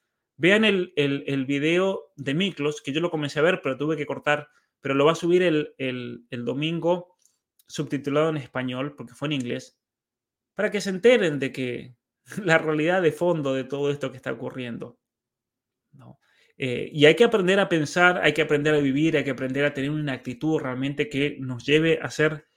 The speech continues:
la mejor persona que podamos hacer. Así que muchas gracias a todos por la atención, darle me gusta a este video, aquellos que quieran colaborar, yo les agradezco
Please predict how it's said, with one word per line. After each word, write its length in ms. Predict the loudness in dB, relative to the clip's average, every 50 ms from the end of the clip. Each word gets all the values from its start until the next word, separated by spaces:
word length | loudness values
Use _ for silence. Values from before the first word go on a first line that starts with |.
| _ _ _ _ _ _ _
la 180 | 0 2 2 2
mejor 400 | 0 -2 -2 -2 -2 -2 0 0
persona 640 | -2 -2 -2 -4 -6 -4 -4 -4 -6 -8 -12 _ _ _ _ _ _ _ _ _
que 120 | -4 -2
podamos 380 | 0 0 -2 -2 -2 -6 -10 -12
hacer. 340 | -14 -14 -14 -14 -14 -14
Así 220 | -14 -10 -8 -4 0
que 240 | 0 0 0 -2 -6 -14 _ _ _ _
muchas 380 | 2 6 8 8 8 8 6 4
gracias 340 | 6 4 4 2 0 -2 -2
a 120 | 0 2
todos 500 | 4 4 6 6 4 2 0 -4 -12 _ -2
por 140 | 0 0 2
la 120 | 0 0
atención, 800 | 0 0 -2 -2 -2 0 2 2 4 4 4 2 0 -4 -10 _ _ _ _ _
darle 420 | 2 4 6 6 6 4 2 0
me 100 | 0 0
gusta 240 | 0 0 -2 -2 -2
a 40 | -4
este 140 | -4 -2 0
video, 320 | 2 4 6 6 6 6
aquellos 320 | 4 2 0 -2 -2 -2 -4
que 140 | -4 -4
quieran 260 | -2 0 2 2 2 0
colaborar, 500 | -2 -4 -2 -2 0 2 2 2 2 2
yo 100 | 0 -2
les 200 | -2 -4 -4 -6
agradezco 720 | -6 -4 -2 0 0 0 -2 -2 -2 -2 -2 -4 -6